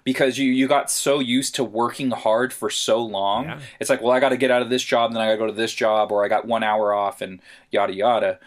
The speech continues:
Speaker 1: Um, that's kinda how I feel right now. It's just like, I went from the Drawtober thing straight into the Kickstarter, which was meant, has been a whirlwind, and then I had to go back into the Drawtober stuff just to fill in the gaps on the new shit that I was doing.
Speaker 2: Yeah.
Speaker 1: So it's,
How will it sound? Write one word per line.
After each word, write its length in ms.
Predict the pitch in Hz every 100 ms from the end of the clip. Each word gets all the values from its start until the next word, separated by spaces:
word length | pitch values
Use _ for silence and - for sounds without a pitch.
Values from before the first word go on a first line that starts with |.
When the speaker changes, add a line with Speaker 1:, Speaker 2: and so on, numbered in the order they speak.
| - -
Speaker 1:
Um, 460 | - 113 110 104 101 _
that's 280 | 120 131 -
kinda 260 | 180 185 127
how 300 | 120 120 127
I 140 | 107
feel 440 | - - 117 110
right 300 | 98 107 101
now. 420 | 90 98 85 57 - -
It's 200 | 113 120
just 180 | 110
like, 320 | 123 113 101 - - -
I 80 | 117
went 180 | 127 139
from 120 | 151
the 80 | 131
Drawtober 640 | 127 117 113 139 135 135
thing 240 | 135 127 117
straight 400 | - - 131 139
into 160 | 127
the 100 | 110
Kickstarter, 640 | - 127 127 - 110 104 101
which 200 | 101 107
was 200 | 107 101
meant, 200 | 104 -
has 160 | 113 107
been 140 | 113 107
a 60 |
whirlwind, 520 | 98 107 101 98 98 - - - -
and 180 | 117 117
then 160 | 127 120
I 140 | 107
had 180 | 120 110
to 100 | -
go 160 | 113
back 380 | 104 113 113 -
into 220 | 120 120
the 120 | 107 104
Drawtober 600 | 104 98 - 110 107 98
stuff 340 | - 98 - - _ -
just 360 | 127 117 -
to 80 | -
fill 280 | - 117 110
in 100 | 104
the 80 | 98
gaps 360 | 104 98 101
on 120 | 104 98
the 80 |
new 180 | 101 104
shit 280 | - 101 98
that 100 | 101
I 100 | 92
was 180 | 92 87
doing. 460 | 104 101 90 85 -
Speaker 2:
Yeah. 260 | 98 127 110
Speaker 1:
So 320 | - 110 98
it's, 260 | 107 -